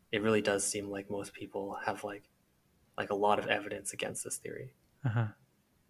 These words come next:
Speaker 1: You could actually see that same phenomenon happening a little bit in myself. So I told you that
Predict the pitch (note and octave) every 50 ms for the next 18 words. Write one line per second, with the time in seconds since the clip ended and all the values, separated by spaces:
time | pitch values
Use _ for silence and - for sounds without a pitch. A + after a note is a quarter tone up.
0 | _ _ _ _ _ _ _ _ _ _ - G#2+ G#2+ - C3 C3 C3 B2+ - D3
1 | B2+ A#2 - - - B2 B2 A#2+ A#2+ A2+ G#2+ - - - - - A2+ A2+ A2+ A2
2 | A2 G#2+ G#2+ - _ _ _ - - - A2 G2+ G2+ G#2 G#2 G#2 G2 G2 G2 -
3 | A#2 G#2+ - - A2 G#2 G2+ G#2 G2 G2 G2+ G2 G2+ G2+ G#2 G2+ G2+ G2 G2 G2
4 | G2+ G2+ - - G#2+ G#2+ A2 - - - - _ _ _ _ _ - - - G#2+
5 | G#2 G2+ - B2 A2+ G#2+ A2 G#2+ G#2+ G#2 G2+ -